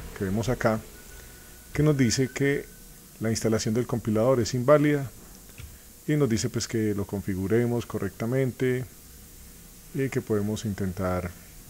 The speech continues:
eh, pues, por esta ruta, o que se intentó por esta ruta pero falló. Entonces la forma más fácil de corregir esto es simplemente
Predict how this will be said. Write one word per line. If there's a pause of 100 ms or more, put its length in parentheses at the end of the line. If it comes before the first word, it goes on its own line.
(440)
eh,
pues,
por
esta
ruta, (520)
o
que
se
intentó
por
esta
ruta
pero
falló. (440)
Entonces
la
forma
más
fácil
de
corregir
esto (180)
es
simplemente